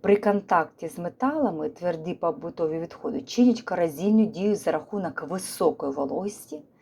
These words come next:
та наявності у фільтраті різних солей і кислого середовища. П Х дорівнює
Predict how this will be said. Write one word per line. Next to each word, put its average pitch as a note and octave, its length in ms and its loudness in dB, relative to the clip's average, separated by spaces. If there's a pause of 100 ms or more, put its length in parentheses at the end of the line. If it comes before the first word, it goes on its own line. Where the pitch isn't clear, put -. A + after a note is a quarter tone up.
(320)
та E3 140 4
наявності E3 920 0
у E3 60 -10
фільтраті - 800 -6 (120)
різних E3 440 -8
солей D#3 560 -4 (140)
і - 80 -14
кислого F3 480 -10
середовища. D3 920 -4 (640)
П G#3+ 400 6
Х - 200 -6
дорівнює F#3 680 0